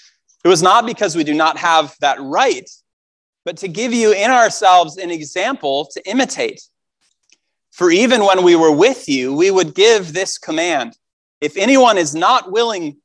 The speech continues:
to work, let him not eat.' For we hear that some among you walk in idleness,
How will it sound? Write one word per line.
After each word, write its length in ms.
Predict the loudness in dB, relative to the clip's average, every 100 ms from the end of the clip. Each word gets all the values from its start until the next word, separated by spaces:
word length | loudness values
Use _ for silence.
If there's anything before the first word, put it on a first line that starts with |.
| -16
to 100 | -10
work, 560 | -2 2 2 0 -8 _ _
let 280 | -4 0 0
him 340 | -4 -8 -6 -4
not 340 | -2 -2 -4 _
eat.' 320 | -10 -8 -10 -16 _ _ _ _ _ _ _ _ _
For 120 | -4
we 140 | -2 -2
hear 240 | -2 0
that 160 | 0 0
some 220 | -2 -2
among 340 | 0 0 0
you 220 | -2 -4 0
walk 340 | 2 2 0
in 100 | -10 -6
idleness, 680 | -4 -4 -4 -8 -14 -20